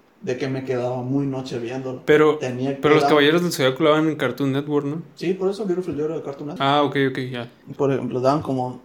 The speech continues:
Speaker 1: pero Los Caballeros del Zodiaco lo empezaban como a las once, terminaban como a la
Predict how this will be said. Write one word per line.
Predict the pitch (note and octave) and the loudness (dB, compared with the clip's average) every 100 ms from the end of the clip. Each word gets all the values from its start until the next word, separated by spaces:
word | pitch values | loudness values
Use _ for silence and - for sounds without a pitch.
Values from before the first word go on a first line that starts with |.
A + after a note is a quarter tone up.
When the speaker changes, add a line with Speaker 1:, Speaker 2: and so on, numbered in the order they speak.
| _ | _
Speaker 1:
pero | C3+ C3+ C3 B2+ B2+ C3 | -6 -4 -2 -2 -4 -8
Los | B2+ | -10
Caballeros | - - C#3 C3+ | -10 -8 -6 -4
del | B2 | -4
Zodiaco | B2+ D#3+ D3 D3 | -4 -4 -4 -4
lo | C3+ | -6
empezaban | B2+ B2 G#2+ B2 | -8 -10 -10 -12
como | B2+ C3+ C3 | -10 -8 -8
a | |
las | - - - _ - | -8 -12 -18 _ -12
once, | B2 C3 D3 - A#2+ C3 - _ - | -8 -6 -8 -8 -14 -16 -20 _ -8
terminaban | C3 A#2+ A2 C3+ | -6 -6 -8 -10
como | C#3+ C3 | -10 -8
a | A#2 | -8
la | G#2+ A2 | -8 -12